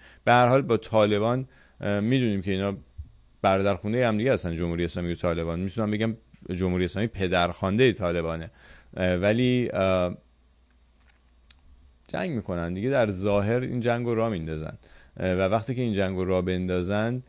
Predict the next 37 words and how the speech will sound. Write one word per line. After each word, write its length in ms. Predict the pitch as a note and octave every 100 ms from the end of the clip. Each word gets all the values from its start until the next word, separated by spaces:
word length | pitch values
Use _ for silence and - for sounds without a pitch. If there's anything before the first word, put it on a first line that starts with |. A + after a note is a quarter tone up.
| _ -
مهم 380 | G#2 A#2+ B2 D3+
این 160 | D#3+ E3
نیستش 280 | D#3 C3 A2+
که 80 |
مثلاً 200 | G2+ G#2
فکر 200 | G#2+ C3+
نکنید 300 | C3+ B2+ A2
که 100 | F#2+
الان 160 | F2+ F#2+
طالبان 440 | F#2 F2 F2 F2+
میاد 320 | G2 G2+ G2 F#2+
توی 160 | G2
ایران 320 | D#2+ E2 F2
همه 160 | F2+ F2
جای 120 | F2+
ایرانی 240 | E2+ E2 F2+
میگیره. 200 | F2 G#2+
نه، 60 |
اینجوری 380 | A#2 A2 G#2 A#2+
نیست. 340 | C3 E2+ - - - -
مهم 260 | G#2 A2 C3+
اینه 160 | C#3+
که 100 | B2+
یه 160 | B2 C3
درگیری 920 | A#2 G2 F#2 F#2 F2+ F#2 G2 G#2+ F2
و 40 |
یک 220 | F2 G2+
هرج 320 | F#2 E2+ E2 F2
و 60 |
مرجی، 420 | F2 F#2 G#2+ F2+
آشفتگی 680 | D#2+ D#2+ - F2+ - F2+ G#2+
در 120 | G#2+
اون 100 | G2+
منطقه 340 | G#2+ F#2 F2+ G2+
به 80 | F#2
وجود 340 | F2+ F#2+ A#2
میاد. 280 | C3+ C#3+